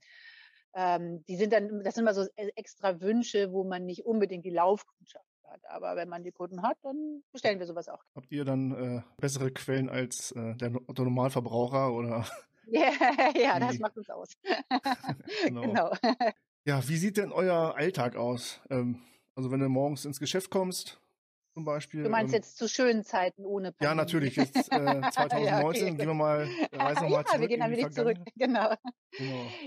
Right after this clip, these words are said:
Speaker 1: Ja, also, ähm, wir, äh, ich komme immer relativ früh, um, äh, auch so diese ganzen E-Mails und Bestellungen zu checken. Ich kriege, äh, von vielen, vielen Kunden per Facebook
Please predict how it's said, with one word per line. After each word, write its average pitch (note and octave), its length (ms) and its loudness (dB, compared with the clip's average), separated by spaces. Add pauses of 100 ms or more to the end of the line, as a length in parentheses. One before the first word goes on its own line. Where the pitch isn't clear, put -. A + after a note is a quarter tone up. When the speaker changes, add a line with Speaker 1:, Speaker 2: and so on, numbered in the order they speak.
(100)
Speaker 1:
Ja, D4+ 260 6
also, A3+ 260 4 (260)
ähm, A3+ 400 -4
wir, G#3 540 2 (120)
äh, G3 140 0
ich - 140 -8
komme B3+ 160 2
immer A3+ 160 2
relativ F#3+ 340 -2
früh, E4+ 160 -6 (520)
um, A3+ 500 2
äh, G#3 60 -2
auch G3+ 400 0
so F#3 180 -14
diese F3 200 -12
ganzen - 260 -6
E-Mails A#3 400 0
und F#3+ 80 -6
Bestellungen A#3 400 -8
zu - 100 -18
checken. G#3+ 400 -10
Ich - 180 -12
kriege, F3 440 -8 (200)
äh, E3+ 300 -8
von E3+ 260 -16
vielen, A#3 240 -12
vielen F#3+ 260 -16
Kunden F#3 840 -12
per E3+ 240 -8
Facebook F3+ 640 -8